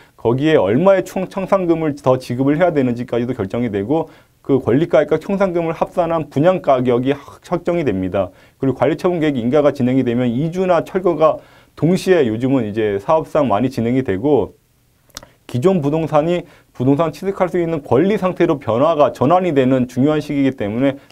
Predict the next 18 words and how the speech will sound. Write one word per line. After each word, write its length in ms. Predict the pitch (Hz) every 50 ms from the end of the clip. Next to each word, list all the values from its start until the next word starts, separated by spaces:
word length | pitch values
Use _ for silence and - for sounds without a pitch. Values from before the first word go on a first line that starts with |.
| - -
관리처분 440 | - 120 131 - - 147 139 143
계획 180 | 135 139 135 113
인가일은 500 | 104 107 120 135 131 120 120 127 127 123
정확하게 460 | - - 147 175 170 - 156 143 131
기억을 300 | - - 113 113 120 120 135
해주시면 360 | 139 135 131 - 123 123 120
좋을 200 | - 117 113 113
것 100 | - 110
같습니다. 440 | 95 90 - - 90 92 87 92 - - _ _ _ _
그리고 180 | - 120 120 -
다음 220 | - 131 156 147
페이지 200 | - 175 160 143
보겠습니다. 560 | 117 104 98 95 - - 92 95 92 95 92 95 - _ _ _ _ _ _ _ _ _ _ _ _ _ _ _ _ _ _ _ _ - -
마지막 300 | 104 113 135 165 170 156
이제 120 | 147 135
준공 400 | 139 - 151 160 180 214 208 190
단계입니다. 680 | 156 131 123 117 131 117 104 101 95 98 95 113 107 95
이제 140 | 92 104